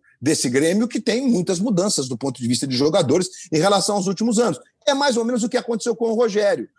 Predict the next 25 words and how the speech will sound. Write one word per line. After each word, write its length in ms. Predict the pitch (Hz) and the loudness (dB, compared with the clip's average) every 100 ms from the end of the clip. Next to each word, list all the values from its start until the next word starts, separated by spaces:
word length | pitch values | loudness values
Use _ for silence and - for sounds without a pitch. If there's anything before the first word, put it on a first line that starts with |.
| _ | _
O 100 | 160 | -2
Rogério 280 | 190 185 226 | 0 2 0
foi 120 | 226 | 0
muito 200 | 233 247 | -2 -2
inteligente 520 | 240 247 214 254 247 | -2 -2 0 0 -2
quando 140 | 170 156 | -4 -4
ele 80 | |
chegou 220 | 139 143 139 | -4 -4 -4
no 100 | 120 | -2
Flamengo 520 | 131 127 226 143 - - - | 0 2 2 0 -4 -12 -6
e 100 | 170 170 | 0 2
disse 460 | 170 220 - 226 | 4 2 2 -2
sobre 440 | - - 214 220 208 | -2 0 0 0 -2
a 100 | 165 | -2
manutenção 760 | 202 208 233 202 - 214 247 - - | 0 -2 -2 -2 0 0 -2 -6 -4
de 80 | 214 | -2
uma 140 | 247 | 0
proposta 600 | 254 247 - 214 247 262 | 0 -2 0 -2 0 -2
que 80 | - | -2
tava 200 | 247 262 | 0 2
ali, 320 | 254 254 - _ - | 2 2 -2 _ -10
do, 100 | 135 | -4
do 140 | 135 | 0
Jorge 260 | 127 143 107 | 2 2 2
Jesus. 580 | 120 104 98 - - | -2 -2 -4 -6 -10